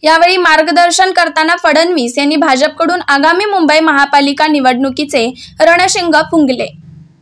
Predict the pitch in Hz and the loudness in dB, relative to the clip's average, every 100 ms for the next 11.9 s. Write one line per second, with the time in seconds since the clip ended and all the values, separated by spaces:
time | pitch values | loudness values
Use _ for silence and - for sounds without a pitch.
0 | - 277 269 320 320 330 302 294 320 339 | -4 -2 0 0 0 -2 0 -2 -2 -2
1 | 302 302 339 302 277 320 302 285 285 302 | 0 0 0 0 0 0 0 -2 -4 -4
2 | 285 311 285 294 294 392 381 330 294 302 | -6 -4 0 0 0 0 0 0 0 0
3 | 294 320 311 269 269 285 311 247 240 240 | 0 -2 -2 0 -2 -2 -2 0 0 0
4 | 226 233 - _ - _ - 294 330 330 | -2 -8 -14 _ -20 _ 0 0 0 -2
5 | 320 320 359 330 320 330 302 311 302 269 | -2 0 0 0 0 0 2 2 0 -2
6 | 294 320 339 269 294 269 311 320 311 262 | 0 0 -2 0 0 0 -2 -2 -2 -2
7 | 262 277 285 320 240 254 - - 285 302 | -2 -2 0 0 0 -4 -16 -6 -2 0
8 | 339 349 302 320 349 339 339 269 294 294 | 0 0 0 2 0 0 0 0 -4 -4
9 | 302 285 311 277 277 262 320 370 381 349 | -6 -6 -2 0 0 0 -2 0 0 0
10 | 294 285 294 302 302 294 294 320 285 277 | 0 0 -2 0 0 0 0 0 2 2
11 | 339 262 254 269 254 269 294 240 220 | 2 0 0 0 -2 -2 -2 0 -2